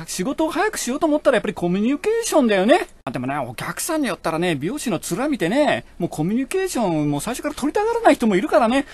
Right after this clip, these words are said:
まあ、そういう方どうしたらいいんだろうね。もう無難に切ってお帰りになっていただくしか本当は方法ないんだよね。で、それ以上時間かけてやってさ、それがさ、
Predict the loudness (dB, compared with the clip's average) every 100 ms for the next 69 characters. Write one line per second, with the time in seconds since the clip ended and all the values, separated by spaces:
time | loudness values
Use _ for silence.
0 | -8 -6 -6 -8 -8 -8 -6 -6 -8 -4
1 | -4 -2 -2 0 -2 4 4 8 6 8
2 | 8 6 8 8 8 0 _ -12 -6 -2
3 | -2 0 2 4 4 4 4 2 -4 -10
4 | -4 0 0 -2 -6 -4 0 2 2 0
5 | 0 -2 0 -2 -2 -4 -4 -2 -2 -2
6 | -2 -4 -2 -4 -2 -4 -2 -2 0 -2
7 | -4 -12 -8 -6 -4 -4 -4 -2 -2 -2
8 | -6 -6 -6 -6 -6 -2 0 0 -2 -4
9 | -4 0 0 0 -2 0 -2